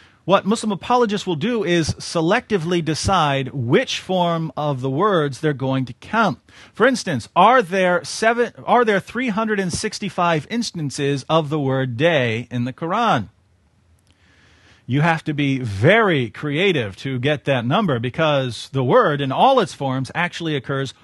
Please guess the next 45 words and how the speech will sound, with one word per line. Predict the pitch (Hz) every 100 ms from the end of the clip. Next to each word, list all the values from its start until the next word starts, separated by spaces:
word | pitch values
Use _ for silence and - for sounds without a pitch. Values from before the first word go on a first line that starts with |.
| _
four | - 196 156
hundred | 160 147 131
and | 123
seventy-five | - 269 226 156 143 120 107
times | 139 123 113 -
in | 127
the | 117
Quran. | 131 123 117 92 - - -
So | 196 170
the | 156
Muslim | 202 - 185 147
who | 143 160 139
came | 196 180
up | 185 165
with | 147
this | 139 -
argument | 185 220 160 131 131 - - - _ _
said, | - 175 156 147 147
"All | 160 165
right, | 151 147
I'm | 151
going | 147 160
to | 147
count | - 151 139
this | 151 202
form | - 156 143
of | 139
the | 123
word. | 127 123 131
I'm | 151
not | 160 165
going | 160 143
to | 123
count | - 131 117
that | 127 120
form | 139 123 117
of |
the | 123
word. | 127 139
And | 233
I'm | 226
going | 208 185
to | 165
count | 165 139 131
this | 139 -